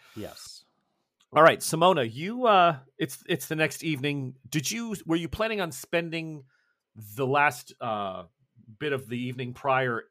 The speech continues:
Speaker 2: with the de-evolved, with these, um, unmade, as they like to refer to them, uh,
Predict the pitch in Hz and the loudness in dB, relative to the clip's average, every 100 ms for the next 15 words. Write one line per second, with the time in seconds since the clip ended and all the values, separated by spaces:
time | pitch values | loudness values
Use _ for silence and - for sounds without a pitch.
0 | 104 117 160 - - _ _ _ _ - | -10 -4 -4 -4 -12 _ _ _ _ -10
1 | 131 127 143 151 131 135 139 127 107 135 | -8 -4 -2 0 4 4 4 2 0 0
2 | 135 139 131 123 110 98 107 104 95 95 | 0 -4 -2 -2 -4 -6 -4 -2 -4 -8
3 | 95 92 _ _ _ _ - 143 151 147 | -16 -20 _ _ _ _ 4 4 6 2
4 | 127 127 135 139 131 120 135 127 127 120 | 2 4 2 0 -2 0 2 2 0 -4
5 | 123 - 131 123 127 127 - 101 87 | -6 -4 -4 -4 -6 -8 -6 -6 -6